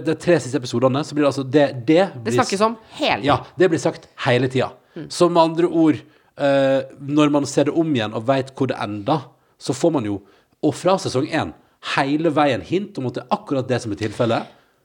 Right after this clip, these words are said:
Speaker 2: Ja,
Speaker 1: Og
Speaker 2: men det er
Speaker 1: det
Speaker 2: bare, jeg mener at det er ikke greit. Det er ikke OK.
Speaker 1: Nei, det er jo et enormt fuck you til alle som så serien for første gang.
Speaker 2: Fu-, sier du fuck you?
Speaker 1: Fuck you.
Speaker 2: Fuck
Speaker 1: Fuck you.
Speaker 2: you.
Speaker 1: Eh, til alle som liksom skulle sjekke, altså, jeg også var jo,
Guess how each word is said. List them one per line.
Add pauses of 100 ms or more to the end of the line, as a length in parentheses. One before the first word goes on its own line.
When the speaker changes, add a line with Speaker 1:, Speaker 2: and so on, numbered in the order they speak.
(400)
Speaker 2:
Ja,
Speaker 1:
Og
Speaker 2:
men
det
er
Speaker 1:
det
Speaker 2:
bare,
jeg
mener
at
det
er
ikke
greit. (240)
Det
er
ikke
OK.
Speaker 1:
Nei,
det
er
jo
et
enormt
fuck
you
til
alle
som
så
serien
for
første
gang. (100)
Speaker 2:
Fu-,
sier
du
fuck
you?
Speaker 1:
Fuck
you. (180)
Speaker 2:
Fuck
Speaker 1:
Fuck
you.
Speaker 2:
you. (180)
Speaker 1:
Eh,
til
alle
som
liksom
skulle
sjekke,
altså,
jeg
også
var
jo,